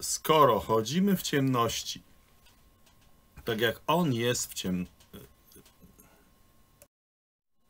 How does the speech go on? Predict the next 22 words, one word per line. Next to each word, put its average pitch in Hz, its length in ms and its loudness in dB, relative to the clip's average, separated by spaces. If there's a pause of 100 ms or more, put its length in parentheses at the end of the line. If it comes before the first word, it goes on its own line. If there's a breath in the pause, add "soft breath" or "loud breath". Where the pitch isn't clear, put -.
(760 loud breath)
oczywiście 135 540 -4
przejęzyczenie, 104 1040 0 (440 soft breath)
ale 113 220 0
jeśli 135 300 2
chodzimy 156 560 0
w - 80 -10
światłości, 123 960 -2 (260)
ale 110 220 -4
skoro 151 380 0
chodzimy 151 460 0
w - 40 -10
światłości, - 880 -4 (520 soft breath)
tak 127 180 0
jak 135 200 2
On 156 280 4
jest 131 400 2 (160)
w - 60 -14
światłości, - 880 -2 (420 soft breath)
mamy 156 360 6
społeczność 117 800 0
między 147 380 -2
sobą, 135 520 2